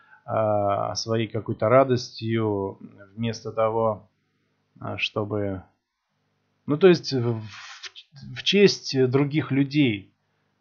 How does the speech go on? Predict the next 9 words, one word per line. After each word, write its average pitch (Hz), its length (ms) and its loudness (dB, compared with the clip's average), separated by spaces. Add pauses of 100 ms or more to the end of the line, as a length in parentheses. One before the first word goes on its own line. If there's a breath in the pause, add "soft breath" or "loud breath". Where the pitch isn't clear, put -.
(340)
скорее, 120 480 6
не 120 140 0
вместо, 139 520 2
а 104 40 -2
в - 60 -12
честь 127 300 0
других, 127 540 0
для 143 280 6
других, 120 560 -4